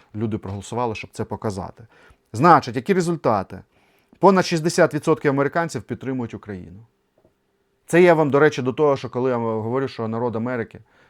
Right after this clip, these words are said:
нормально, не просто нормально, а підтримує саме.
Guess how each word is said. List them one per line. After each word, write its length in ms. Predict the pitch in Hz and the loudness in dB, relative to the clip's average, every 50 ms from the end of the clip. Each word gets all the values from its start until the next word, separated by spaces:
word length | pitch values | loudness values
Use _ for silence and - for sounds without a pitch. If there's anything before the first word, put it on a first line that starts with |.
| _ _ | _ _
нормально, 640 | 110 117 123 123 123 120 117 110 104 98 92 87 92 - _ _ _ | -6 -4 -2 -2 0 0 0 -2 -2 -4 -8 -12 -18 -20 _ _ _
не 80 | 110 101 | -12 -8
просто 280 | - 135 147 - 143 | -6 -6 -6 -6 -6
нормально, 380 | 120 120 113 117 113 104 98 101 | -6 -6 -4 -4 -4 -4 -6 -8
а 40 | 98 | -8
підтримує 500 | - 120 104 - 123 127 117 107 101 95 | -10 -12 -10 -8 -6 -6 -4 -6 -8 -10
саме. 300 | - - 98 90 87 | -10 -14 -14 -14 -16